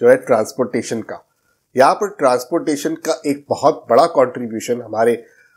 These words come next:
रोड इंफ्रास्ट्रक्चर्स पर होता है, जिसके वजह से हमें सारी चीजें उपलब्ध हो पाती हैं। और इसी इंफ्रास्ट्रक्चर वाले सेगमेंट में दोस्तों जो सबसे बड़ा फायदा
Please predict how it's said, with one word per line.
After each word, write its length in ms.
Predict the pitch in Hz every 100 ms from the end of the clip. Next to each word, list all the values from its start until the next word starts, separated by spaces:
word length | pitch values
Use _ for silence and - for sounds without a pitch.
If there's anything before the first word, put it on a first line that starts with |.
| _
रोड 340 | 123 123 190 208
इंफ्रास्ट्रक्चर्स 880 | 160 151 170 139 - 120 - 131 -
पर 360 | 131 131 117 -
होता 220 | 101 -
है, 160 | 120 143 - -
जिसके 280 | 131 -
वजह 260 | 151 120 160
से 160 | - 165 - _ _ _ -
हमें 220 | 139 190
सारी 340 | 190 131 135 185
चीजें 400 | - 123 113 139 _ _ _
उपलब्ध 400 | 120 113 139 139 117
हो 100 | 120
पाती 360 | 123 117 113
हैं। 100 | 127 -
और 360 | 123 143 120 - _ _
इसी 200 | 143 143 208
इंफ्रास्ट्रक्चर 760 | 160 143 170 165 - 143 - 160
वाले 300 | 123 117 131 117 - _
सेगमेंट 540 | - 131 101 131 160 -
में 160 | 127 120
दोस्तों 360 | 110 101 - 113 92 _ _ _ -
जो 80 |
सबसे 320 | 127 127 - 151
बड़ा 220 | 127 131 131
फायदा 400 | - 113 117 135